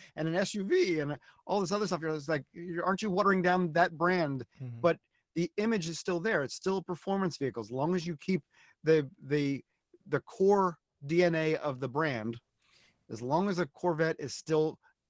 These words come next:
Speaker 1: performance oriented. Uh, Porsche did the same thing. When the
Speaker 2: Yes.
Speaker 1: Cayenne came out, how many faithful just said, "No, no, no.
Speaker 2: <laughs>
Speaker 1: Not only is the engine not in the right place,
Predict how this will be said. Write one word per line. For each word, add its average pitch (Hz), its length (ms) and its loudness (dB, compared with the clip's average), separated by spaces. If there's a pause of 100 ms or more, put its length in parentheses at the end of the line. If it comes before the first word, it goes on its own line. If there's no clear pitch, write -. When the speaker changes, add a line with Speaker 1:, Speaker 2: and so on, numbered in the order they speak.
Speaker 1:
performance 165 480 -2
oriented. 113 580 -4 (440)
Uh, 123 320 0 (400)
Porsche 185 220 0
did 180 140 -2
the 160 60 -8
same 180 240 0
thing. 151 260 -2
When 131 120 -4
the 127 60 -2
Speaker 2:
Yes. 123 80 -16
Speaker 1:
Cayenne 160 340 -2
came 180 200 -2
out, 175 220 2 (320)
how 190 140 2
many 196 140 4
faithful 160 420 2
just 139 360 -4 (140)
said, 139 260 -2
"No, 175 280 4
no, 170 100 4
no. 151 440 -2
Speaker 2:
<laughs> - 40 -8
Speaker 1:
Not 196 200 6
only 185 220 6
is 143 100 0
the 147 100 2
engine 143 240 2
not 139 160 2
in 147 60 -6
the 131 80 -2
right 123 180 -2
place, - 560 -4